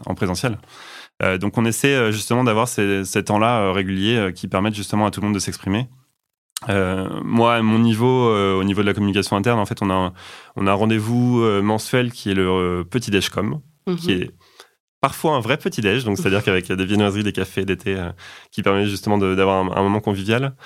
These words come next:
Speaker 1: et, euh, mais surtout aussi la possibilité, euh, à chaque direction de s'exprimer, de partager, euh, à la fois des remarques sur la communication globale qui, euh, qui leur a été partagée,
Speaker 2: Mhm.
Speaker 1: mais aussi de remonter des, des informations du terrain, et c'est l'essentiel pour nous parce que, euh, forcément, euh, comme on, on est à une communication globale, qu'on n'est pas, enfin communication interne globale,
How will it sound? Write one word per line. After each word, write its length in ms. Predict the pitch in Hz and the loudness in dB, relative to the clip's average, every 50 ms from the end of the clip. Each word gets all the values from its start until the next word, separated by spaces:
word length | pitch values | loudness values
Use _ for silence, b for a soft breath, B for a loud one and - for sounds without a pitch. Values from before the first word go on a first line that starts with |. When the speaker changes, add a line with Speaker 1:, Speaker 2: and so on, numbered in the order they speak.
| B B B B B B B | B B B B B B B
Speaker 1:
et, 220 | - 107 113 113 | 0 0 2 2
euh, 260 | 107 101 98 95 92 92 | 2 2 2 2 2 0
mais 100 | 101 101 | 0 0
surtout 300 | 98 - 117 104 - 139 | 0 0 -2 -2 -2 -2
aussi 240 | 135 123 - - 127 | -2 -2 0 0 0
la 100 | 113 107 | 0 0
possibilité, 480 | - 107 101 - - 104 98 - 123 | 0 -2 -4 -4 -8 -8 -4 0 2
euh, 260 | 120 117 107 98 95 92 92 | 2 2 2 2 2 2 0
à 60 | 98 | 0
chaque 180 | - - 120 113 | 0 -2 0 0
direction 340 | 110 110 104 101 - 135 | 2 0 0 0 0 0
de 60 | 127 120 | 0 0
s'exprimer, 460 | - 120 - - - 110 110 113 117 | -2 -4 -4 -2 -2 0 0 2 0
de 100 | 107 101 | 0 -2
partager, 840 | 92 113 107 - - 110 107 107 107 113 117 117 120 120 123 117 - | -2 -2 -4 -2 0 0 0 0 0 0 0 2 2 0 0 -2 -2
euh, 180 | 95 98 95 92 | -2 0 0 2
à 80 | 95 104 | 2 0
la 80 | 107 | 0
fois 140 | 107 - 117 | 0 -2 0
des 80 | 110 104 | 0 2
remarques 500 | 95 101 101 107 110 113 113 - - - | 2 2 2 2 2 0 -2 -6 -14 -16
sur 260 | - - - - - 110 | -14 -12 -6 -2 0 0
la 80 | 104 | 0
communication 460 | 98 - 101 98 98 101 92 - 104 | 0 0 -2 -2 -2 -2 -2 -2 -2
globale 300 | 98 95 95 90 98 98 | -2 0 0 0 -2 -2
qui, 220 | 98 - - 90 90 | -4 -6 -8 -6 -4
euh, 240 | 90 87 87 87 85 | -4 -4 -4 -6 -6
qui 120 | - - | -6 -4
leur 100 | 90 85 | -2 -2
a 60 | 87 | -2
été 160 | 87 85 92 | -4 -4 -6
partagée, 420 | 90 92 90 92 87 90 90 92 98 | -6 -6 -4 -2 -2 -2 -2 -2 -4
Speaker 2:
Mhm. 60 | - B B B B B B B | -4 B B B B B B B
Speaker 1:
mais 80 | 104 | 2
aussi 180 | 104 101 - 117 | 2 2 4 2
de 60 | 110 | 4
remonter 300 | 107 104 104 107 107 127 | 4 4 4 2 2 2
des, 180 | 110 101 101 98 | 2 2 2 2
des 160 | 95 101 95 | 2 2 2
informations 400 | 104 95 - 104 98 95 - 107 | 2 2 2 0 0 0 0 -2
du 100 | 101 95 | -2 0
terrain, 300 | - 107 98 107 123 117 | 0 0 0 0 0 0
et 80 | 101 98 | -2 -4
c'est 420 | - - 92 90 90 87 - - - - - | -4 -6 -4 -4 -4 -4 -6 -8 -12 -12 -8
l'essentiel 540 | - 95 98 98 - - 101 - - 104 92 | -4 -2 -2 0 0 0 -2 0 -2 -2 -2
pour 100 | - 101 | 0 -2
nous 140 | 113 120 | -2 -2
parce 160 | 92 92 - - | -4 -6 -6 -4
que, 200 | - 90 90 87 B B B B B B B B B - | -4 -4 -4 -4 B B B B B B B B B -2
euh, 100 | 95 90 | -2 0
forcément, 520 | 87 95 87 - - 101 107 113 113 110 98 | 0 -2 -2 0 0 2 2 2 2 2 2
euh, 80 | 92 | 0
comme 200 | 90 - 104 101 | 0 -2 0 0
on, 480 | 101 98 98 95 95 95 92 92 90 92 92 | 0 2 0 0 0 0 -2 -2 -4 -4 -4
on 300 | 98 101 98 95 95 98 | -4 -4 -2 0 2 4
est 100 | 101 101 | 4 4
à 80 | 98 98 | 4 4
une 160 | 98 98 92 | 2 0 0
communication 640 | - 101 101 98 98 90 98 - - - 104 98 92 | 0 0 0 2 2 0 0 0 0 0 0 0 0
globale, 280 | 95 95 95 101 101 | 0 0 2 0 0
qu'on 100 | - 104 | 0 0
n'est 80 | 101 92 | -2 0
pas, 260 | - - 101 98 95 | 0 0 0 0 0
enfin 200 | 95 - - 101 | -2 -2 -4 -4
communication 440 | - 110 104 107 101 107 101 - 107 | -2 -2 -2 -2 -2 -4 -2 -2 -2
interne 340 | 104 98 - 107 101 95 92 90 | 0 0 0 0 0 0 -2 -2
globale, 420 | 95 104 98 110 107 95 87 | -2 0 0 2 0 0 0